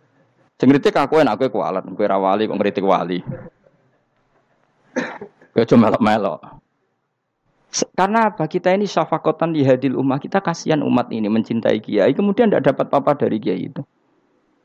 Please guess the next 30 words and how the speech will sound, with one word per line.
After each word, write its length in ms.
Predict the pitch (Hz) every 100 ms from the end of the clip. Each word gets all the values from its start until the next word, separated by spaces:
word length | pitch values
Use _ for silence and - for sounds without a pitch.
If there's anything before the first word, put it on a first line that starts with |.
| _ _ _ _ -
Caranya 400 | 165 202 220 269
apa? 80 | 120
Ya 80 | 117
kita 240 | 160 208
mulang. 400 | 226 262 208 -
Makanya 320 | 110 110 143 147
Rasulullah 380 | 135 127 127
itu 180 | 135 - - _ _ -
masyhur 320 | 104 - 123
kan 300 | 107 127 104 104
di 160 | 98
sebuah 320 | - 104 98
hadis, 380 | 98 - 101 - -
sampean 240 | 98 101 104
cari 300 | 104 104 -
di 100 | 95
Muqaddimah 560 | 95 95 - 92 92
Majmu', 480 | 95 92 107 107 - -
di 100 | 95
Muqaddimah 560 | 92 92 95 90 -
Ihya, 160 | 117 107
hampir 320 | 107 139 139
semua 240 | 135 120
kitab 480 | 117 113 117 - - - _ _ _ _ _ -
ulama 320 | 120 113 110 -
top 240 | 113 -
itu 240 | 156 143 -
menceritakan 640 | - 127 127 120 120 123 120
hadis 300 | - 104 -
ini. 160 | -